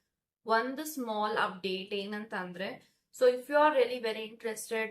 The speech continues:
ಪರ್ಸನಲ್ ರೀಡಿಂಗ್ ತಗೊಳ್ಳೋದಕ್ಕೆ, so just ತ್ರೀ ತ್ರೀ ತ್ರೀ, ತ್ರಿಪಲ್ ತ್ರೀಗೆ ಪರ್ಸನಲ್ ರೀಡಿಂಗ್ ಕನ್ಸಲ್ಟೇಷನ್ ಚಾರ್ಜಸ್ ನ ಇಟ್ಟಿದೀವಿ. ಈ ಒಂದು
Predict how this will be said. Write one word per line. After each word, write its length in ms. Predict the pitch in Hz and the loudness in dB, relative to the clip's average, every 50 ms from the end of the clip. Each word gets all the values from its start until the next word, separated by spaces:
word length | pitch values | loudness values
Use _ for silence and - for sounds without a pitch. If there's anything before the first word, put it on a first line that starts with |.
| - - | -4 -2
ಪರ್ಸನಲ್ 400 | 233 233 233 233 262 254 247 226 | -2 -2 -2 -2 -2 -4 -2 -2
ರೀಡಿಂಗ್ 280 | 226 208 214 220 - - | -4 -4 -6 -8 -6 -6
ತಗೊಳ್ಳೋದಕ್ಕೆ, 640 | 214 202 196 196 196 190 185 180 180 180 - 202 208 202 - - - - | -4 -4 -4 -2 -4 -4 -6 -6 -8 -6 -2 -2 -2 -2 -4 -12 -16 -10
so 80 | - 208 202 202 - - | -6 -6 -6 -4 0 2
just 440 | 254 247 - - - - - - 269 269 - | 2 2 2 0 -6 -14 -10 -10 -10 -8 -8
ತ್ರೀ 160 | 254 254 247 254 277 277 _ | -8 -6 -6 -8 -8 -10 _
ತ್ರೀ 160 | 226 233 226 247 - - | -16 -16 -14 -16 -14 -14
ತ್ರೀ, 160 | 254 233 220 196 190 _ _ | -12 -10 -10 -10 -12 _ _
ತ್ರಿಪಲ್ 400 | - 240 247 240 - 254 254 262 254 254 - - | -4 -4 -4 -4 0 -2 0 0 -2 -6 -6 -8
ತ್ರೀಗೆ 360 | 226 233 233 214 202 233 254 285 277 - _ _ _ _ _ - | -8 -8 -8 -6 -4 -4 -4 -4 -4 -14 _ _ _ _ _ 0
ಪರ್ಸನಲ್ 360 | 262 254 247 - - 311 311 302 294 | 0 0 0 -2 -6 -6 -2 -2 0
ರೀಡಿಂಗ್ 240 | 277 269 269 269 262 262 | 0 -2 -4 -2 -2 -2
ಕನ್ಸಲ್ಟೇಷನ್ 600 | 247 247 247 247 247 - 247 240 - 247 240 233 - 240 | -2 -2 -2 -4 -2 0 -2 -4 -4 -8 -12 -8 -2 0
ಚಾರ್ಜಸ್ 360 | 220 214 208 226 240 - 247 | 0 0 0 -4 -8 -10 -6
ನ 100 | 240 226 214 | -6 -6 -6
ಇಟ್ಟಿದೀವಿ. 440 | 208 - 226 196 226 214 196 247 320 311 - - _ _ _ - 269 294 | -6 -8 -10 -10 -8 -8 -6 -6 -6 -8 -10 -18 _ _ _ -8 -4 -4
ಈ 40 | 320 330 349 | -4 -2 -2
ಒಂದು 180 | 359 349 349 | -4 -4 -4